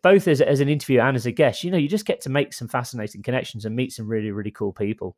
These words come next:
Um, and, and it's, it's good fun. I, I've, as I say, it's been hard work for me, but I've really enjoyed this process over the last, uh,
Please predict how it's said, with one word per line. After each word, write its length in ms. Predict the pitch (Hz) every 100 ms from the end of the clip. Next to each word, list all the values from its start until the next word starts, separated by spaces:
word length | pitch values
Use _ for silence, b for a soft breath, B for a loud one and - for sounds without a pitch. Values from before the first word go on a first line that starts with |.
| -
Um, 220 | 120 117
and, 200 | 131 123
and 140 | 135 135
it's, 180 | 135 - b b -
it's 120 | 135
good 200 | 190 151
fun. 360 | - 131 110 - 139
I, 140 | 139
I've, 200 | 139 131 _ - 110
as 140 | 147 147
I 40 |
say, 200 | 131 135
it's 80 | 120
been 140 | 135
hard 260 | 120 165 151
work 240 | 131 120
for 120 | - 107
me, 120 | 101
but 140 | -
I've 80 | 110
really 260 | 110 131 117
enjoyed 320 | 104 120 123
this 100 | 101
process 520 | - 113 113 - -
over 100 | 113
the 120 | 107
last, 360 | 107 107 - -
uh, 160 | 98